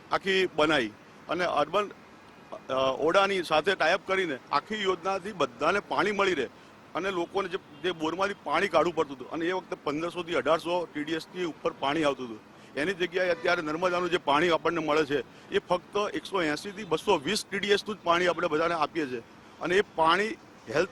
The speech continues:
માટે એકદમ સારામાં સારું. એટલે એમણે પાણી માટે આખા જે પટ્ટો છે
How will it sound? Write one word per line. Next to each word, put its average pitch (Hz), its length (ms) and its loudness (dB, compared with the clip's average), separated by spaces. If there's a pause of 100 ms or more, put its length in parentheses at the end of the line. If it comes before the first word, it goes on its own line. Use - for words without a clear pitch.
(120)
માટે 190 300 2 (320)
એકદમ 214 520 0 (400)
સારામાં 185 380 4
સારું. 127 300 4
એટલે 165 180 0
એમણે 170 220 4
પાણી 151 340 4
માટે 175 440 6 (300)
આખા 190 480 2 (340)
જે 175 80 0
પટ્ટો 175 420 0
છે 156 340 0